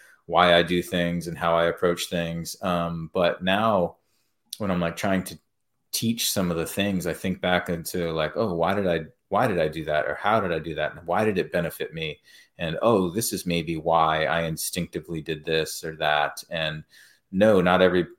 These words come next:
player feels this way or does this thing or understands this concept or those types of things. So, um, it really has me, um, analyzing my own self and why I did some of the things I did and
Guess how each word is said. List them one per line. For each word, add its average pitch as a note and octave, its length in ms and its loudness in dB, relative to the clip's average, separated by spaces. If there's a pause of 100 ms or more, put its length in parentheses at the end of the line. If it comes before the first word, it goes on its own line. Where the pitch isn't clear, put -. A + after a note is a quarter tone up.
player E2+ 400 2
feels F2 460 0
this E2+ 240 -6
way E2 400 0
or E2 160 -2
does D#2+ 340 -2
this E2 220 -6
thing D#2+ 460 -4
or D#2 360 0
understands E2 760 -2
this - 400 -6
concept E2 680 -4
or D#2 120 -2
those D#2+ 200 -4
types - 260 -4
of - 60 -20
things. D#2 380 -6
So, D#2 260 -4 (520)
um, E2 460 0
it F#2 80 2
really G2 300 6
has F#2+ 260 4
me, F2 360 0
um, D#2+ 540 -4 (220)
analyzing D#2+ 800 2 (680)
my E2+ 220 0
own A2 300 6
self D2+ 500 0
and E2+ 180 -6
why E2+ 400 6
I D#2+ 40 -2
did D#2+ 260 0
some F2 180 -2
of E2 60 -2
the D#2+ 80 -4
things E2 280 -4
I E2 80 -2
did D#2+ 360 0
and D2 160 -10